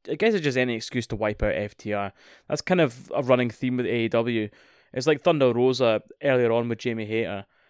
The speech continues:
It's like, as soon as they get a chance to go in there and fucking put the boots in, they're straight down the ramp. You know what I mean? So,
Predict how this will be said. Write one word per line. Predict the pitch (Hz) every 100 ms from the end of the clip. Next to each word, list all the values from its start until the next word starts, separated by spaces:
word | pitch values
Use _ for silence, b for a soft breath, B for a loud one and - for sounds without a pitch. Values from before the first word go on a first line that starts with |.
| _ -
It's | 117
like, | 117 113
as | -
soon | 147
as | 151 131
they | 135
get | 123
a | 113
chance | - 120 120 -
to | -
go | - 120
in | 117
there | 113
and | 107 -
fucking | - 113 110
put | - 131
the | 117
boots | 117 120 -
in, | 127 107
they're | 101
straight | - - 120
down | 120 110
the | 104
ramp. | 107 123 - -
You | -
know | 117
what |
I | 117
mean? | 123 104 _ _ -
So, | 120 107